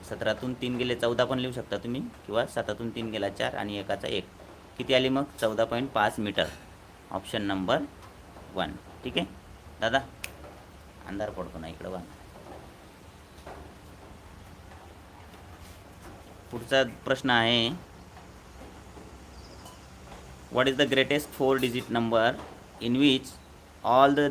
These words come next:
digits are different?" दोन हजार सात साली आलेला प्रश्न होता हा. चार अंकी मोठ्यात मोठी संख्या कोणती ज्यात सर्व अंक भिन्न आहेत? आता पहिलं काय आहे बघा, पहिला सर्वात मोठा अंक आपण काय करतो?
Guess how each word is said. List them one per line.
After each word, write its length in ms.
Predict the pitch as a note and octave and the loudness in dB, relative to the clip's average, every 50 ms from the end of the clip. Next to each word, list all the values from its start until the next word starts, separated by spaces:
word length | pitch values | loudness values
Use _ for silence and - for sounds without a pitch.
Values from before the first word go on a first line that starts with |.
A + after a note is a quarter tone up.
| A#2 | 4
digits 360 | A2 B2 A2+ A#2+ C3+ C3 - A#2 | 2 2 2 2 2 2 6 8
are 200 | A2 A2+ A2+ G#2+ | 8 8 8 6
different?" 340 | G#2+ G2+ - - F2+ F2 D2+ - - - - - - - - | 2 -2 -2 -2 -2 -2 -2 -6 -12 -18 -20 -20 -20 -18 -10
दोन 220 | - - B2 B2 B2+ | -2 0 2 2 4
हजार 200 | A#2+ A#2 A2 G#2+ | 4 4 2 2
सात 200 | - A#2+ A2 G#2+ | 4 2 2 2
साली 280 | - - A#2 G#2+ G#2+ | 2 2 2 4 6
आलेला 280 | G#2+ G#2+ A2 A2 A2+ A2 | 4 4 4 4 2 0
प्रश्न 260 | - A#2 A2+ - A#2 | 0 -2 -8 -6 -4
होता 160 | G#2+ F#2+ A2 G#2 | -2 0 0 0
हा. 120 | A2+ A2+ D3 - - - - - - - - - - - - - - - - - - - - - - - - - - - - - - - - - - - - - - - - - - - - - - - - - - - - - - - - - - | 0 -2 -8 -10 -16 -20 -20 -20 -20 -20 -20 -20 -20 -20 -20 -20 -20 -18 -18 -18 -18 -18 -20 -18 -18 -18 -18 -20 -20 -18 -18 -18 -18 -18 -20 -20 -20 -20 -20 -20 -20 -20 -20 -20 -20 -20 -20 -20 -20 -20 -20 -20 -20 -20 -20 -20 -20 -20 -4 4 10
चार 140 | C3 B2+ C3 | 10 10 10
अंकी 180 | C3 C3 C#3 | 10 6 2
मोठ्यात 320 | C3+ C3 C3 B2 C#3 C3 C3 - - - - | 2 2 2 4 2 2 2 0 -6 -8 -4
मोठी 260 | B2+ B2+ B2 C3+ C3 | -2 -2 -2 -2 -4
संख्या 380 | - C3 A#2 A2 G#2 B2 A#2+ | -2 -2 -4 -2 2 0 0
कोणती 260 | A#2 B2 A#2 A2+ B2 A#2 | 0 0 -2 -2 -2 0
ज्यात 160 | - A#2+ A#2+ | 4 2 2
सर्व 340 | - - - B2 A2+ A2+ A#2+ | 2 0 -2 0 2 2 2
अंक 220 | A2 A2 G#2+ A2+ | 0 0 0 -4
भिन्न 280 | A2 G2+ G#2+ G2+ G2+ A#2 C#3 - - - | -4 -2 -2 -2 0 -2 -2 -4 -4 -8
आहेत? 200 | F#2+ F#2+ F2 E2+ - - - - - - - - - - - - - - - - - - - - - - - - - - - - - - - - - - - - - - - - - - - - | -8 -8 -8 -10 -12 -14 -20 -20 -20 -20 -20 -20 -20 -20 -20 -20 -20 -20 -20 -20 -20 -20 -20 -20 -20 -20 -20 -20 -20 -18 -18 -18 -20 -20 -20 -20 -18 -18 -18 -18 -20 -18 -18 -18 -16 -14 -8 -4
आता 480 | - A2 - - D3+ C3+ C3 C3 D3+ F#3+ - - - - - - - - - | -2 0 4 8 10 10 10 10 6 2 -2 -10 -16 -20 -20 -20 -18 -4 2
पहिलं 240 | C#3 C#3+ D3 D3+ D3+ | 4 6 6 6 6
काय 160 | D3 D3 D3 | 8 8 8
आहे 100 | C#3 C3 | 8 8
बघा, 240 | C3 C3+ C3 B2+ C3+ | 8 6 6 6 6
पहिला 480 | C#3+ - - - - C#3 C#3+ C#3+ C#3+ C#3+ | 4 0 -4 0 2 4 6 6 6 6
सर्वात 260 | - D3 C3+ C3+ A2+ | 6 6 4 4 4
मोठा 260 | C3 C#3 C3 C3+ B2 | 4 4 4 6 4
अंक 180 | A#2+ A#2+ A#2 B2 | 4 4 6 6
आपण 240 | B2 A#2+ B2+ C3 | 6 6 6 4
काय 140 | B2 C3 C3 | 4 4 4
करतो? 400 | B2+ B2+ B2+ A#2+ C#3 C3+ - - | 4 4 2 2 2 0 0 0